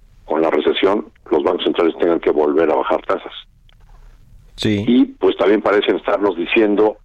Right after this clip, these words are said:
Speaker 1: las caídas de commodities que se va a controlar la inflación, que con la recesión que viene, los precios van a bajar porque va a caer la demanda.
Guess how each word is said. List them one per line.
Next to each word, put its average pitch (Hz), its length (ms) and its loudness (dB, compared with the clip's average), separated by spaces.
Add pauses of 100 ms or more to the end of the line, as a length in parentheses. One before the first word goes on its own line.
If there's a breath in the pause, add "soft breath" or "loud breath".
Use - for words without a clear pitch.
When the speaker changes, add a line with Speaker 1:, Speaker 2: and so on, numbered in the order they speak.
(160)
Speaker 1:
las - 160 -4
caídas 90 340 2
de 95 80 0
commodities 92 520 -2 (120)
que - 80 -8 (100)
se - 100 0
va 85 120 2
a - 40 -4
controlar 78 500 0
la 82 80 -2
inflación, 95 440 0
que - 100 -12
con 71 220 -2
la 69 80 -2
recesión 78 520 -2
que 113 120 0
viene, 117 380 2 (540 soft breath)
los 71 180 -4
precios 87 420 0 (260)
van 87 160 0
a 92 60 2
bajar 95 320 0
porque 90 240 -4
va 82 60 2
a 82 60 -2
caer 76 220 -2
la 73 80 0
demanda. 71 420 -6